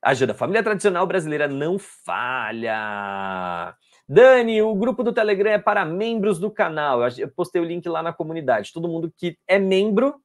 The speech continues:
do, ah, daqui do nosso canal tem acesso ao Telegram, tá certo? É isso aí.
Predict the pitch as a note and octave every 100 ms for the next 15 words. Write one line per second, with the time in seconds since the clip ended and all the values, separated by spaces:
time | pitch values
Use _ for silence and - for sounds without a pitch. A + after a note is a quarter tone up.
0 | _ D3+ D#3+ D3 - A#2+ B2+ C#3 D3 D3+
1 | D#3+ - G3 G3 A3+ - _ _ G#3 G3+
2 | G3+ F3+ F#3+ F#3 F3+ F#3+ A#2 E2+ _ _
3 | _ - G#3 B3 - _ _ _ _ _
4 | - C#3+ C#3+ - - A3+ C3+ D3 A#2